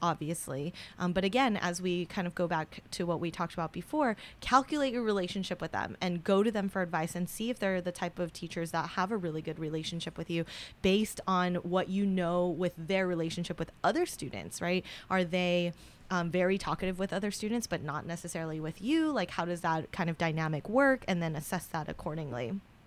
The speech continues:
So let's talk a little bit more about supplemental letter-, letters. I mentioned them earlier, but, you know, w-, what are supplemental letters is what a lot of parents ask me, and, like,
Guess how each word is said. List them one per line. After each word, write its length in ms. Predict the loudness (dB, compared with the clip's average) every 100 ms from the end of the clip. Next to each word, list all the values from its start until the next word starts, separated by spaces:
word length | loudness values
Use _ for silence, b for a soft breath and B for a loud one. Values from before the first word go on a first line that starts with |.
| -20 -20 -20 -20 B B B B
So 120 | 6
let's 200 | 6 6
talk 220 | 2 0
a 40 | 2
little 180 | 2 4
bit 120 | 4
more 200 | 6 6
about 260 | 6 2
supplemental 560 | 2 0 2 2 2 0
letter-, 280 | 0 0 -2
letters. 460 | 0 0 0 -2 0
I 80 | 2
mentioned 360 | 6 6 6
them 280 | 4 2 0
earlier, 480 | 2 2 2 0 -2
but, 220 | 0 0 B B B
you 80 | 2
know, 120 | 2
w-, 460 | 2 -2 2 4 4
what 300 | 4 4 6
are 220 | 6 4
supplemental 640 | 0 0 0 0 0 0
letters 340 | 2 2 0
is 140 | -2 0
what 120 | 2
a 60 | 2
lot 180 | 2
of 120 | 0 0
parents 260 | 0 0 0
ask 280 | -2 -2 -2
me, 300 | 0 0 0
and, 200 | -2 -2
like, 260 | -2 -4